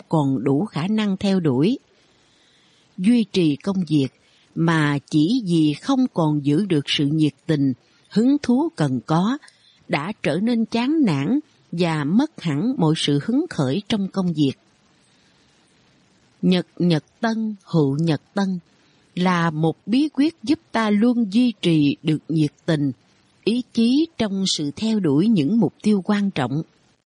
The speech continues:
Khi liên tục nghĩ đến việc cách tân, đổi mới, chúng ta sẽ có những sáng tạo mới trong công việc,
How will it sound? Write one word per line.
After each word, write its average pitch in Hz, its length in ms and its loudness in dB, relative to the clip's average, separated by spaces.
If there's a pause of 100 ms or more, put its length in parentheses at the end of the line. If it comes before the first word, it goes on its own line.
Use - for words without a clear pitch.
(2000)
Khi 247 320 4
liên 247 240 2
tục 151 260 -2
nghĩ 190 280 2
đến 247 240 0 (120)
việc 156 240 -2
cách - 280 -6
tân, 220 300 -2 (100)
đổi 151 260 -2
mới, 240 380 0 (480)
chúng 311 200 2
ta 247 240 -2
sẽ 175 260 -2
có 269 340 -4
những 190 220 0
sáng 277 360 -4
tạo 156 200 -2
mới 233 420 2
trong 226 200 -2
công 208 300 -4
việc, 147 200 0